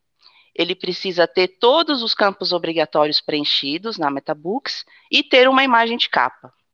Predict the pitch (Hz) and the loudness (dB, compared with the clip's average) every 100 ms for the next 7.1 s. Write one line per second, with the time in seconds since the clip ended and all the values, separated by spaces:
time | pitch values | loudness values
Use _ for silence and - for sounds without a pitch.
0 | _ _ - - - - _ _ - 233 | _ _ -20 -20 -20 -20 _ _ 0 2
1 | 302 302 226 202 - 185 175 208 - 156 | 4 4 2 -2 0 2 4 2 -2 -4
2 | 147 147 139 - 147 180 214 - 127 _ | -2 -2 -2 -2 2 2 0 -6 -14 _
3 | _ _ _ _ _ _ _ _ - 180 | _ _ _ _ _ _ _ _ 0 2
4 | 180 190 262 226 175 - 135 - 170 151 | 2 0 0 -4 -6 -8 -12 -14 -14 -14
5 | - 131 143 - 127 135 127 120 107 - | -14 -16 -16 -16 -16 -12 -10 -10 -12 -12
6 | 123 123 127 127 135 117 131 156 196 151 | -12 -8 -8 -6 -8 -4 -4 -2 -4 -10
7 | 123 | -16